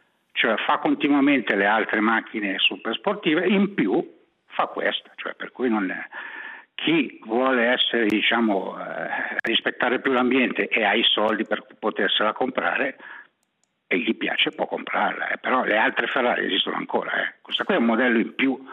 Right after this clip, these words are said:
non è che la, la Ferrari come le marche cinesi per esempio che arrivano adesso hanno solo macchine elettriche, sono quattro modelli,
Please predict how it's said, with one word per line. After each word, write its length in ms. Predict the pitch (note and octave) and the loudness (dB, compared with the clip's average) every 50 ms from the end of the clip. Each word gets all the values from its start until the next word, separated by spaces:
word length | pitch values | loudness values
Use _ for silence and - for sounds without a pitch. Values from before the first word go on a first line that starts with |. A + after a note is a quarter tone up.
| - - - - - - - | -14 -14 -14 -14 -16 -12 -6
non 140 | - A#2 | -2 0
è 80 | C3+ D3 | 0 0
che 100 | - D#3 | 0 0
la, 180 | C3+ A#2+ A2 A2 | 0 2 2 2
la 120 | G#2+ G#2 | 2 0
Ferrari 480 | - - A2 G#2+ G#2+ A2 A#2+ A#2+ A2 - | 0 0 0 2 2 2 2 2 0 0
come 200 | - G#2+ G#2 G2 | 0 0 0 0
le 100 | A2+ G#2+ | 0 0
marche 280 | G2+ G#2 G#2 - - | 0 -2 -2 -2 -2
cinesi 460 | - - - F#2+ G2+ G2+ A2 G#2 G#2 | -2 -2 -2 -2 -2 -4 -2 -2 -4
per 120 | - - G2+ | -2 -2 0
esempio 380 | G2+ G#2 G#2 - - A2+ - - - - - - - - - - - - _ - | 0 0 0 0 -2 -4 -4 -6 -8 -14 -12 -12 -12 -14 -14 -16 -18 -20 _ -8
che 100 | - A2 | -4 -2
arrivano 300 | G2+ G#2 G#2 A2+ C3 C#3 | 0 2 2 2 2 2
adesso 300 | B2 B2 B2+ B2+ - A#2+ | 2 2 2 2 2 2
hanno 180 | A#2+ G#2+ G#2 | 2 2 2
solo 360 | - - - - D#3 D3+ C#3+ A#2+ | 2 2 2 2 2 2 2 4
macchine 380 | A#2 G2 - - - G2 G2 | 2 2 0 0 0 0 0
elettriche, 520 | F2 - D2 - - - - - - - - | 0 0 -4 -8 -8 -10 -10 -8 -8 -6 -2
sono 220 | - - G2+ D#2+ | -2 -2 -2 -2
quattro 340 | - - A2+ G#2+ - B2 B2+ | -2 -2 -2 0 0 0 2
modelli, 420 | B2+ B2 G#2 G#2+ A2 G#2+ A2+ A#2 | 2 2 2 2 2 2 2 2